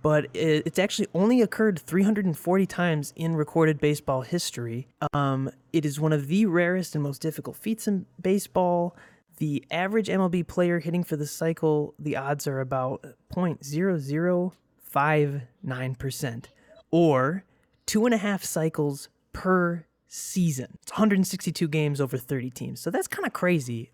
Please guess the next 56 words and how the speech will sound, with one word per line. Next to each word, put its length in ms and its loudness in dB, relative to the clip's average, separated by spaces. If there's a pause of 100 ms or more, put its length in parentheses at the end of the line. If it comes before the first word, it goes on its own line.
Um, 560 -2
the 80 -2
most 300 2
cycles 320 0
ever 120 0
hit 140 -2
in 80 -4
a 60 -4
single 260 -2
season 400 -4
was 160 -4 (160)
eight, 380 -6 (100)
which 180 -12
occurred 300 -2
in 80 0
both 380 -2
nineteen 320 -4
thirty-three 500 0
and 140 -2
two 120 -2
thousand 460 -4 (180)
nine. 440 -8 (100)
I 80 -2
don't 80 4
know 40 4
about 140 4
you, 200 6
but 480 0
when 180 -4
a 60 -2
player 320 2
is 120 -2
on 140 0
the 80 -4
verge 300 0
of 80 -6
hitting 240 -2
the 100 -6
cycle, 420 -4
especially 600 -8
if 160 -14
it's 160 -12
like, 480 -12
if 120 -4
they've 180 0
gotten 300 0
the 80 2
home 360 2
run 300 2
and 120 -2
the 60 -6
triple 420 0
out 140 0
of 60 -2
the 80 0
way, 460 0